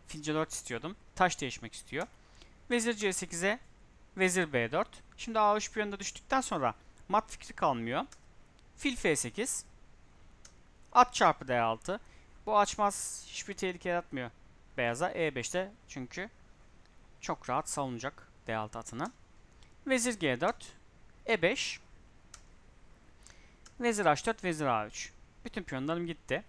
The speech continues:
Fil C sekiz. Vezir B dört. Buraya oynamamın sebebi dediğim gibi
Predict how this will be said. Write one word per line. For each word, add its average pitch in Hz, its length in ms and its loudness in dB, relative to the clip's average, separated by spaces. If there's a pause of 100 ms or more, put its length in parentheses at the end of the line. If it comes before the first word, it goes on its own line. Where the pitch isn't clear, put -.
(1700)
Fil 254 200 0
C 170 180 2
sekiz. - 480 -6 (400)
Vezir 202 320 -2
B 220 120 2
dört. 226 240 0
Buraya 254 200 6
oynamamın 233 400 4
sebebi 220 420 4 (300)
dediğim 214 300 0
gibi 139 180 2